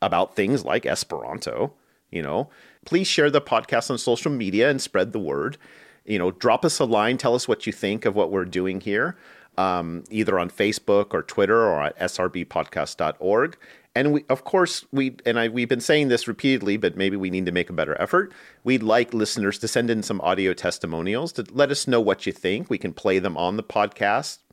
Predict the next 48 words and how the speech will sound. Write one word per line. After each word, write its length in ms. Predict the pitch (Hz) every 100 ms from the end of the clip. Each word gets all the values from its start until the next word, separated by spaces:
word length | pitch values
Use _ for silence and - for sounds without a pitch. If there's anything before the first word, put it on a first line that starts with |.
| _
If 240 | - 147 - 120
you 140 | 135
don't 140 | 180 156
have 160 | 160
to 60 | 147
give 180 | 135 131
your 120 | 117
name 300 | 101 110 120
if 140 | 117
you 60 | 117
don't 160 | 113 -
want, 280 | 95 139 101
you 80 |
want 120 | 92 87
to 80 | 82
remain 400 | 87 87 85 80
anonymous, 480 | 76 82 113 165
but 240 | - 113 - - - -
record 340 | 120 - 165
something 340 | - 151 151 131
short. 540 | - 113 127 170 - - 73
It's 240 | 101 107
very 280 | 98 113 120
easy 320 | 110 113 120
to 100 | 101
do. 500 | 82 113 151 190 190 120
All 160 | 95
you 100 | 101
need 180 | 98 98
is 160 | 98 90
a 40 |
smartphone, 720 | - - 156 - 143 147 165 - - - - -
and 320 | 117 123 123
you 80 | 135
can 160 | 143 131
send 180 | 180
it 100 | 175 -
to 120 | 104
us 380 | 123 190 - - - _ -
at 200 | 98 -
info 640 | 127 170 151 127 107 143 156 -
at 220 | 101 -
S 180 | 104 104
R 100 | 110
B 180 | 101 107
podcast 540 | - 92 - 78 73
dot 200 | - 71 -
org. 400 | 78 104 147